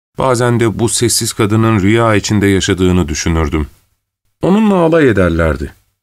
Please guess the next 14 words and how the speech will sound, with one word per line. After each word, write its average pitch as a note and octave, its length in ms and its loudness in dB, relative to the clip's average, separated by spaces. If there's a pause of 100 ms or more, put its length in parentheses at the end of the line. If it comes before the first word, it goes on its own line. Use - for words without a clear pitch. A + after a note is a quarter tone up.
(100)
Bazen E3 320 0
ev D#3+ 120 0
sahibi C3 440 0
kadının A#2+ 400 0
odasında A2 520 0
kendi A2+ 380 -2
gibi F#2 220 0
şişman, F#2 600 -2 (260)
hallerinden A2 680 0
memnun, F#2 680 2 (380)
ağızları B2 500 0
bozuk A2 280 0
kadınlar G#2 500 0
toplanır, G2+ 520 0